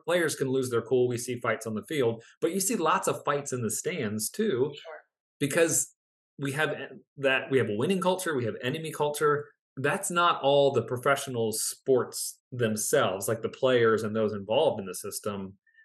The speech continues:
Speaker 1: something has shifted where we have set the stakes so high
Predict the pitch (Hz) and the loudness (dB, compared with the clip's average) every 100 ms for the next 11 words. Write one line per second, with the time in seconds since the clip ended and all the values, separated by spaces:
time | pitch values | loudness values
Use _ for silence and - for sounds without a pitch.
0 | - - - 170 214 190 139 123 107 - | 0 2 4 4 2 -2 0 0 0 0
1 | 127 - 117 110 107 - _ _ _ _ | -2 0 2 2 0 -8 _ _ _ _
2 | _ _ 127 127 117 131 147 - - 151 | _ _ 4 6 4 4 2 2 0 -2
3 | 117 - - 143 - - - - - 156 | -2 -4 -2 -2 -2 -6 -4 0 2 4
4 | 156 147 160 117 95 101 107 | 4 2 0 0 -2 -4 -6